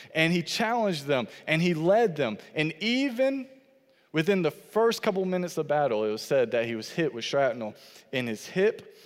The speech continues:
and in his shoulder. But he never went to the aid station. He kept leading, and he kept fighting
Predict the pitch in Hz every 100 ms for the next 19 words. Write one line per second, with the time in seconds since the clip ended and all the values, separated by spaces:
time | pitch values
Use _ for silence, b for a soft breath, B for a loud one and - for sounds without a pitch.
0 | B - 139 131 117 - 156 139 123 95
1 | 101 B B B 127 120 123 131 170 190
2 | 190 185 156 160 135 143 - - 135 131
3 | 131 117 - 113 - 170 160 143 139 120
4 | 110 107 - 156 - - 117 107 107 104